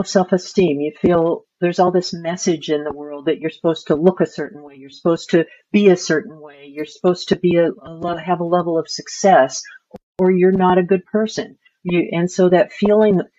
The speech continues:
when people can't reach that bar that society puts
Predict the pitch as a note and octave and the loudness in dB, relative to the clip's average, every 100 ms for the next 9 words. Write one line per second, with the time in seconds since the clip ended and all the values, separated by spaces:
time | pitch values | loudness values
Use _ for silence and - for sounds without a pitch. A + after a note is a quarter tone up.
0 | _ _ - F#3 F3+ F3+ A3 G#3+ G#3+ G3+ | _ _ 0 2 2 2 0 0 0 0
1 | F#3 D#3 F#3 G#3 - E3 - C#3+ F3 F3+ | 0 0 0 0 0 2 2 0 0 2
2 | C3 C3 - _ _ C#3+ - F3+ F#3 F3 | 0 -2 -6 _ _ -4 -2 0 2 2
3 | F3 E3 - D#3+ | 2 -2 -4 -10